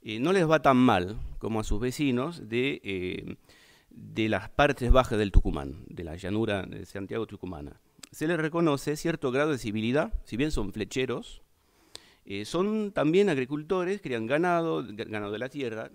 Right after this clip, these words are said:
llamas, Y tienen cierta forma de organización que, eh,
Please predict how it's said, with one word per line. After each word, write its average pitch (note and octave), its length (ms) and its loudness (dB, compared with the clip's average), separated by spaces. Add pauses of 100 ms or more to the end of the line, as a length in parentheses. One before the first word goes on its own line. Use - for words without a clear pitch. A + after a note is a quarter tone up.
llamas, G#2 540 -12 (600)
Y F3+ 140 0
tienen F#3+ 240 2
cierta F3 320 2
forma F3+ 300 2
de C3+ 60 4
organización D3+ 680 0
que, D#3 400 -6
eh, G2 420 -6